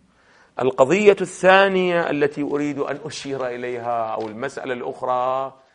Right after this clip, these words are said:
"ولولاك لما خلقتهما". هاي، هاي رواية، لو هاي من المجعولات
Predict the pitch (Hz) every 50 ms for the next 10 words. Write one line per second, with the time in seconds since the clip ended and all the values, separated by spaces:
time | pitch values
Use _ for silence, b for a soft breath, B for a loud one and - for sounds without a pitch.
0 | b b b b b b - 110 113 113 120 117 117 113 113 113 117 117 117 117
1 | 113 120 117 113 113 113 117 113 - - - 143 147 156 160 160 156 156 147 135
2 | 123 120 117 120 135 147 156 156 160 165 165 165 170 - - _ _ _ _ _
3 | _ _ _ _ _ _ _ _ _ _ _ _ _ _ _ _ _ _ - 117
4 | 110 107 - - - 123 107 95 101 95 92 87 90 b b b b b b b
5 | b - - 104 113 135 160 170 156 - - - 127 139 165 165 147 117 107 95
6 | 92 107 120 156 185 196 196 190 196 190 190 190 190 185 185 b b b b b
7 | b b 120 123 110 107 123 147 175 165 156 160 151 147 147 131 123 123 - -
8 | 110 - 117 143 123 113 117 120 113 110 -